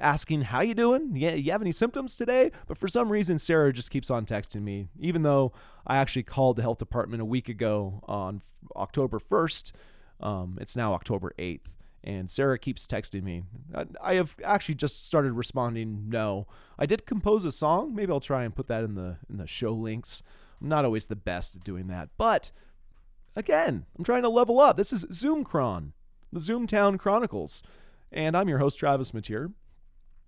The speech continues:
And we're gonna have a lot of fun conversations. I'm gonna be uploading, like I said, some of those interviews I have done.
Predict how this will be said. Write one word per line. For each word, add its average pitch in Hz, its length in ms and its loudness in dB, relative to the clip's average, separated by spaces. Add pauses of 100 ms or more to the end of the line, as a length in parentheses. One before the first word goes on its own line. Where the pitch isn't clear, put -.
(140)
And 151 180 -2
we're 170 60 -4
gonna 349 140 0
have 294 80 -4
a 240 40 6
lot 240 100 8
of - 80 -2
fun 233 200 2
conversations. 165 800 -2
I'm 120 80 -4
gonna 135 120 -2
be 139 160 0
uploading, 147 480 2
like 135 160 -4
I 170 60 -4
said, 135 320 0
some 139 180 -4
of 135 60 -2
those 120 320 0 (420)
interviews 147 460 2
I 131 140 2
have 113 160 -4
done. 131 360 -4